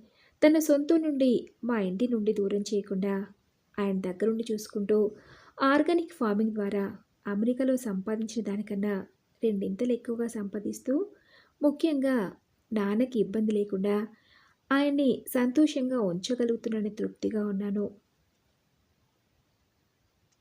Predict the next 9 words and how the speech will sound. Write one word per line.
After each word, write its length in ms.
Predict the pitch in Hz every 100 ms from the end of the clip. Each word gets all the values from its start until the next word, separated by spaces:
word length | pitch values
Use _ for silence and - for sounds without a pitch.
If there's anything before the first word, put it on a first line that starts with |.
| _ _ -
మరి 160 | 226 214
ఇదండి 260 | 208 196
ఈరోజు 220 | 247 254 -
కథ. 200 | 226 220 226 226 - _ _ -
ఈ 80 |
కథపై 420 | 254 247 285 285 277 - -
మీ 120 | 226
విలువైన 400 | 214 208 214 214
అభిప్రాయాల్ని 580 | 202 202 208 202 208 262